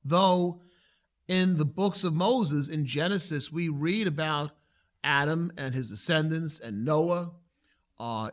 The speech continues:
Enoch, people that were not circumcised, men of God. There is a larger group. Uh, in the scriptures, we read about Job, those not descendants of Abraham, but for the descendants of Abraham, circumcision was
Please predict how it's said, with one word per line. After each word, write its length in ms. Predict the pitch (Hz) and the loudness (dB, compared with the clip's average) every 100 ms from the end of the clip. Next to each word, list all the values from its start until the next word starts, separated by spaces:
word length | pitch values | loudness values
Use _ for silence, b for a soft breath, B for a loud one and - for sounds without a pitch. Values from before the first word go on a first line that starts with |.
| - | 0
Enoch, 480 | 175 175 165 170 - _ _ | 2 4 2 -2 -20 _ _
people 300 | - 202 180 | -2 -2 2
that 120 | 165 | 0
were 60 | 147 | 0
not 260 | 131 185 196 | 2 0 2
circumcised, 920 | 220 180 156 - 120 87 80 101 - _ _ | 2 2 0 -4 -2 -2 -6 -10 -16 _ _
men 300 | 135 147 185 | 0 4 4
of 160 | 180 139 | 4 2
God. 520 | 165 185 170 156 147 - B B B | 4 6 6 4 0 -6 B B B
There 180 | - 185 | 0 4
is 160 | 214 165 | 6 4
a 60 | |
larger 480 | 156 170 190 214 170 | 2 2 4 4 2
group. 580 | 143 143 196 202 185 - _ _ _ _ _ _ _ _ _ - | -2 2 4 4 2 -6 _ _ _ _ _ _ _ _ _ -6
Uh, 160 | 147 160 | -2 2
in 60 | |
the 80 | 156 | 2
scriptures, 440 | 147 208 196 - | 0 2 0 0
we 120 | 165 170 | -2 0
read 180 | 180 | 2
about 340 | 170 147 147 131 | 0 0 0 0
Job, 520 | 139 180 185 160 151 - - | 0 2 2 0 -4 -10 -2
those 420 | 170 185 180 147 | 2 4 4 2
not 340 | 165 196 226 | 4 4 4
descendants 580 | 185 - 196 175 165 147 | 0 0 2 2 0 -4
of 120 | 131 | -2
Abraham, 540 | 175 226 156 123 120 117 | -2 -2 -4 -8 -6 -6
but 160 | 147 | -8
for 100 | 160 | -6
the 100 | 147 | -6
descendants 540 | 139 135 196 226 233 165 | -6 -2 0 0 0 -2
of 100 | 156 | 0
Abraham, 720 | 202 220 175 135 131 127 143 | 0 0 -4 -4 -4 -4 -6
circumcision 920 | - 170 175 151 - 196 220 147 147 | -2 -2 0 -4 -2 -2 -2 -2 -2
was 360 | 135 147 151 | -2 -2 -2